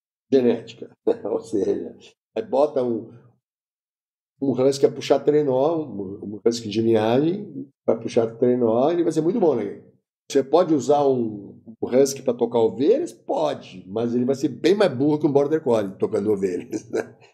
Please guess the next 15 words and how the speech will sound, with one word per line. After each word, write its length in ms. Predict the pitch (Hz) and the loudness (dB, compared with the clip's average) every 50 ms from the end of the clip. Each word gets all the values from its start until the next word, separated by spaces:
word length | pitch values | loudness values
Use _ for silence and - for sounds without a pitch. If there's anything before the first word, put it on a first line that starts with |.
| _ _ _ _ | _ _ _ _
Ou 60 | - 120 | -4 2
seja, 400 | - 143 127 139 - - - - _ _ _ _ _ _ _ _ _ _ _ _ _ _ _ _ | 4 4 4 4 0 -6 -10 -18 _ _ _ _ _ _ _ _ _ _ _ _ _ _ _ _
talento, 520 | 143 156 151 135 120 107 - - - - | 2 2 4 2 0 -2 -4 -8 -16 -16
tá? 520 | - 90 95 113 143 - - - _ _ _ _ _ _ _ _ _ _ _ _ _ _ | -8 -6 -4 -4 -4 -6 -10 -18 _ _ _ _ _ _ _ _ _ _ _ _ _ _
Mas, 880 | 127 156 208 233 240 240 226 208 185 180 185 185 175 - - - - _ _ _ _ _ _ | -2 2 4 6 6 6 6 4 4 2 0 0 -2 -6 -12 -20 -20 _ _ _ _ _ _
devido 320 | 143 139 123 180 202 190 180 | 0 0 2 0 2 2 2
à 40 | |
sua 280 | 165 - - 220 226 214 | 2 2 -2 0 0 0
seleção 720 | 220 - - 196 196 185 170 143 - - - 143 147 147 | 0 2 2 2 4 4 4 2 0 2 2 2 2 2
genética 580 | 143 135 117 101 98 101 101 98 - - - 101 | 2 0 -2 0 0 0 -2 -2 -4 -4 -4 -2
e, 240 | 95 95 98 - - | -2 -2 -4 -4 -4
e 80 | 113 113 | -2 -2
o 60 | 110 | -2
seu 380 | 104 - - - 156 151 151 - | -2 -4 2 2 2 2 2 0
trabalho, 840 | - 110 101 85 - - - 151 160 147 123 110 98 87 85 - | -2 -2 -2 -2 -2 -2 -2 0 0 2 0 0 -2 -4 -8 -12